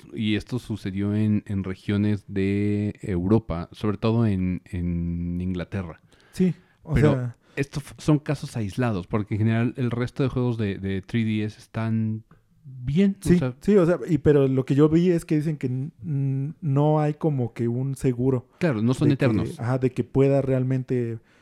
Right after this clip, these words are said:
Speaker 2: pues, salvando mucho, no te los puedas dañar, pero, pues, precisamente por esto. Ya con el Switch, no, porque como decía, ya no estás salvando en la tarjeta.
Speaker 1: Ujú.
Speaker 2: Ya estás salvando en la Switch, por eso tienes tu archivo de salvado en tu Switch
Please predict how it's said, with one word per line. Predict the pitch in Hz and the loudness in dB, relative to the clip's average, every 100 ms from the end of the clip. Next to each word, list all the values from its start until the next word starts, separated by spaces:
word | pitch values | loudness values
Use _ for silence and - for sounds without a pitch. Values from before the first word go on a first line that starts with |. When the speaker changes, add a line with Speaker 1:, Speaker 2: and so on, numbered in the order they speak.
| _ _ - | _ _ 0
Speaker 2:
pues, | 131 - - _ _ _ | 2 2 -8 _ _ _
salvando | 127 123 135 147 143 | -4 0 2 2 2
mucho, | 143 143 151 156 - | 2 0 -2 -4 -6
no | 131 127 | -6 -4
te | 123 123 | -2 -2
los | 120 | -2
puedas | - 123 120 113 | -2 -2 -2 -4
dañar, | 117 117 123 120 - _ | -4 -4 -4 -6 -14 _
pero, | 120 - | -8 -6
pues, | 113 | -4
precisamente | - 113 117 117 110 | -4 -2 -2 -4 -8
por | - 120 | -6 -4
esto. | 123 - 120 - _ _ _ _ _ _ _ _ - 165 175 | -4 -8 -14 -16 _ _ _ _ _ _ _ _ -10 -10 2
Ya | 139 135 | 2 4
con | 170 156 | 4 4
el | 139 117 | 2 2
Switch, | 135 135 - - | 0 -2 -8 -6
no, | 135 135 | -2 0
porque | 131 127 117 | 0 -4 -6
como | 113 110 | -6 -4
decía, | 107 110 117 | -4 -2 -4
ya | 110 117 | -2 -2
no | 117 117 | -2 -4
estás | - 120 | -2 -4
salvando | - 113 110 113 113 113 | -2 -4 -2 -4 -2 -4
en | 104 | -4
la | 98 | -8
tarjeta. | 101 95 - 117 - 104 _ 113 | -12 -14 -12 -12 -12 -18 _ -2
Speaker 1:
Ujú. | 104 110 - _ - | -2 -2 -6 _ -8
Speaker 2:
Ya | 110 | -8
estás | - 117 120 | -6 -6 0
salvando | 147 143 131 131 131 | 2 4 2 2 2
en | 131 127 | 2 2
la | 117 | 0
Switch, | - 143 - - | 0 0 -2 -2
por | 123 | -2
eso | 131 | -2
tienes | 147 147 135 | -2 -2 -2
tu | 131 | -4
archivo | 120 131 135 | 0 0 0
de | |
salvado | 120 123 117 120 123 | -2 -4 -2 -2 -4
en | 123 | -6
tu | 123 208 | -4 -2
Switch | 180 185 | -2 -4